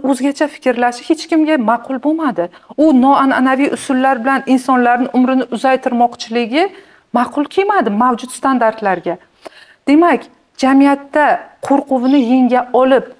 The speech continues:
o'zini nus-, mustaqil nuqtai nazarini ayta olganlargina jamiyatda nom qoldiradi. Bo'lmasa, millionlab odamlar tug'ilyapti, millionlab odamlar o'lib ketyapti. Nimaga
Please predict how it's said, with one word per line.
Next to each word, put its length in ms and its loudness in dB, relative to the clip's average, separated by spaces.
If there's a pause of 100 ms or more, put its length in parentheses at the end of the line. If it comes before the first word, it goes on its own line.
(140)
o'zini 400 2
nus-, 280 -2
mustaqil 600 -2 (320)
nuqtai 400 -2
nazarini 500 0
ayta 320 -2
olganlargina 1080 -2 (400)
jamiyatda 460 -2
nom 220 0
qoldiradi. 600 -4 (720)
Bo'lmasa, 440 2
millionlab 720 2
odamlar 480 0
tug'ilyapti, 500 -2
millionlab 540 0
odamlar 480 -2
o'lib 300 -4
ketyapti. 640 -4 (380)
Nimaga 340 2